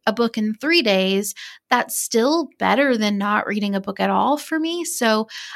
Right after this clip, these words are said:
there's no harm in not finishing it in exactly a day.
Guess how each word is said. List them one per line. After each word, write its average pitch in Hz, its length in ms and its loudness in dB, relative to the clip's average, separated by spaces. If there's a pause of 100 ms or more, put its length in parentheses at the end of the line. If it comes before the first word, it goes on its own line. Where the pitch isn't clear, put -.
there's 226 280 4
no 240 180 4
harm 196 720 2
in 196 340 2
not 196 220 0
finishing 196 460 0
it 190 180 0
in 196 260 0 (200)
exactly 196 680 -4
a 190 80 -2
day. 202 520 -2